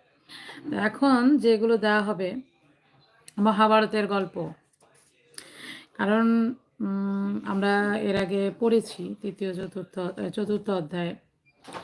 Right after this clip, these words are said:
ব্যাসদেব বলছিলেন যে তিনি কি করেছেন, যারা শাস্ত্র পড়তে ইচ্ছুক না, আগ্রহী না, বা স্ত্রীলোক,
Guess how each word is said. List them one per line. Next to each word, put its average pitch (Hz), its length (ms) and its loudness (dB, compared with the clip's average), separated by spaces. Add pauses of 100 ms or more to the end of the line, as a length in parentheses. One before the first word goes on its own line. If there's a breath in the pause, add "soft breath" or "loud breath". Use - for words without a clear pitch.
(340 loud breath)
ব্যাসদেব 202 380 0
বলছিলেন 196 640 0 (680 loud breath)
যে 202 160 -2
তিনি 240 600 4
কি 240 120 -2
করেছেন, 240 800 0 (580 soft breath)
যারা 226 480 4
শাস্ত্র 226 500 -4
পড়তে 214 520 -4
ইচ্ছুক 202 380 -6
না, 202 220 2
আগ্রহী 202 400 -2
না, 196 260 -2
বা 190 200 -4
স্ত্রীলোক, 190 640 -4